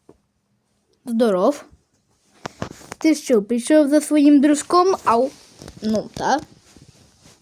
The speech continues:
А його нема. Та де він? Він от туди упав.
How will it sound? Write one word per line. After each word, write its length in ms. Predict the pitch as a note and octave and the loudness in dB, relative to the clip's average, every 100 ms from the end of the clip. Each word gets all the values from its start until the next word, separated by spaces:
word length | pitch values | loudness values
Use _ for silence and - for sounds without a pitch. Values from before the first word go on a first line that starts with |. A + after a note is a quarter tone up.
| _ - - - - - E2 - - _ - _ - - - - - | _ -20 -20 -20 -20 -20 -18 -18 -20 _ -20 _ -20 -20 -20 -20 -12
А 140 | A3+ | -2
його 260 | B3+ C4 C4+ | 0 0 0
нема. 440 | C#4+ C4 A3 E3+ G#3+ - | 0 0 -2 -6 -14 -8
Та 120 | C4 | -2
де 180 | A3+ F3+ | -2 -2
він? 200 | F#3+ A3 _ _ _ _ _ _ _ _ - | -4 -6 _ _ _ _ _ _ _ _ -6
Він 220 | B3 B3+ | -4 -2
от 140 | C#4+ - | -2 -2
туди 300 | C#4 C#4 G#3+ | 0 2 2
упав. 540 | F#3 - C#3 - - | 0 -6 -12 -12 -20